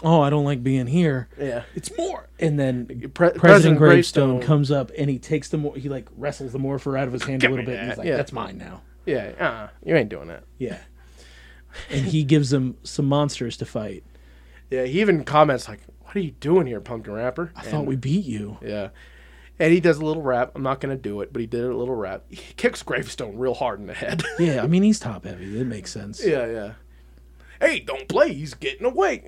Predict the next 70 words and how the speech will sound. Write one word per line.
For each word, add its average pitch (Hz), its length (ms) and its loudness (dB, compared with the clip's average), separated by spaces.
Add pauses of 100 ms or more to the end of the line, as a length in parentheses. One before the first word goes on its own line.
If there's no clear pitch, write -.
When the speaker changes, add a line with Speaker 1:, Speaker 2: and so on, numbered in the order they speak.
Speaker 2:
All - 60 -2
Speaker 1:
Oh, - 60 -
Speaker 2:
right, - 20 6
Speaker 1:
you 127 60 2
Speaker 2:
that's 131 160 2
Speaker 1:
gonna 131 100 2
do 151 60 6
Speaker 2:
one. 175 40 6
Speaker 1:
the 196 80 4
rap? 240 160 2
Speaker 2:
That's - 160 -6
one. 107 200 -12
That's 117 160 -6
one. 120 140 -4
Speaker 1:
It's 143 80 2
Speaker 2:
That's 117 80 -2
Speaker 1:
all 151 100 10
Speaker 2:
one. 143 80 4
Speaker 1:
Squat's 127 340 6
voice, 95 300 -2
too. 120 140 2
Speaker 2:
That's, 98 120 0
that's, 120 360 -6
yeah, 113 280 -6
no, 127 180 -8
I'm 113 160 -14
just - 220 -20
doing 131 180 -6
the 135 60 -12
one. 104 240 -14 (1300)
Uh, 147 240 0
so 185 360 2 (120)
Kimberly 240 360 2
and 185 80 4
Billy 196 260 10
are 180 80 8
at 180 180 4
the 160 220 4
juice 160 240 2
bar, 143 160 4
and 131 60 0
they're 127 80 0
like, 113 200 -2
"Have 165 160 -6
you 269 100 -4
seen 339 360 2
Jason, 277 360 -2
Zach, 269 260 -2
and 262 120 -8
Trini?" 254 360 -2
Speaker 1:
They're 120 180 -2
like, 120 140 -2
Speaker 2:
Like, 165 140 8
Speaker 1:
"Oh, 160 80 8
they're 147 200 2
still 160 300 4
at 156 80 -2
the 165 100 6
elementary 170 520 6
school." 127 260 -4
Speaker 2:
"Yeah, 294 100 10
I 262 60 6
guess 254 180 0
they're 220 80 -4
still 254 180 -4
chaperoning 220 520 2
at 208 60 0
the 202 100 0
elementary 208 400 -2
school." - 280 -14